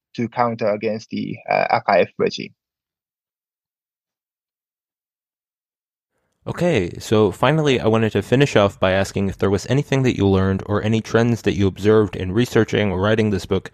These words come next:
Speaker 1: Mm-hmm.
Speaker 2: that were especially
Speaker 1: Mm-hmm.
Speaker 2: surprising or that you didn't expect.
Speaker 1: Mm-hmm. Yeah, um, so, um, uh, while writing this book, uh, what I, um, um, um,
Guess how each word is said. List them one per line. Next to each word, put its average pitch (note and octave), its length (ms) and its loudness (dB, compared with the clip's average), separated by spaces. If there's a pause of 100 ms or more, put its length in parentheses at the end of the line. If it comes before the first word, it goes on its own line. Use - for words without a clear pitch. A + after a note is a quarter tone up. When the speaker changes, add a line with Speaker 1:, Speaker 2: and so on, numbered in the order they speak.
Speaker 1:
Mm-hmm. C#3+ 220 -8
Speaker 2:
that G#2+ 100 2
were G#2 140 2
especially B2 420 2
Speaker 1:
Mm-hmm. - 80 -2
Speaker 2:
surprising F#2+ 600 0
or G2 120 -2
that G2 180 0
you G2+ 80 -2
didn't A2 200 0
expect. - 420 -4 (1080)
Speaker 1:
Mm-hmm. D#3+ 140 0 (1160)
Yeah, D3+ 260 4 (120)
um, C#3+ 400 2 (180)
so, D#3+ 440 2
um, C3 260 0 (1160)
uh, C3+ 180 2
while C#3+ 440 0
writing F#3+ 460 0
this D#3+ 220 -10
book, C3+ 440 -2
uh, A#2+ 520 2 (200)
what C#3+ 300 2
I, C#3 460 2 (180)
um, A#2+ 360 -4 (480)
um, A2+ 360 -4 (840)
um, A#2+ 480 0